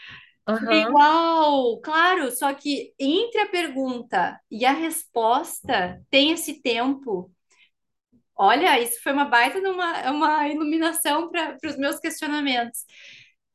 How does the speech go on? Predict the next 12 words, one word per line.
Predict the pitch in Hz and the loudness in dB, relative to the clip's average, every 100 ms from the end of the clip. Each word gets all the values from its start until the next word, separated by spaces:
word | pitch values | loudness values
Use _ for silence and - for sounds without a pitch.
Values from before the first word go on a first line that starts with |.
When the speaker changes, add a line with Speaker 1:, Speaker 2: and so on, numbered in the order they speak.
| _ | _
Speaker 1:
Tem | 277 294 | 2 2
um | 339 339 | 0 0
tempo | 302 269 294 359 | 2 2 2 -2
pra | 302 294 | -2 -2
gente | 285 285 294 | -2 -2 -4
se | 277 - 269 254 247 240 | -6 -4 -4 -6 -8 -8
colocar | 277 262 262 - 247 226 240 285 269 | -6 -2 -2 -2 2 4 4 0 -8
nessa | 247 240 262 | -8 -6 -4
frequência | 254 247 240 262 262 | -6 -2 0 0 -4
de | 262 269 | -6 -4
receptividade. | 254 254 254 - 233 233 220 185 185 175 180 _ _ _ _ _ _ _ _ _ _ _ _ _ 185 | -4 -4 -8 -10 -12 -4 2 2 0 -6 -12 _ _ _ _ _ _ _ _ _ _ _ _ _ -18
Speaker 2:
Isso. | 175 165 - | -16 -16 -18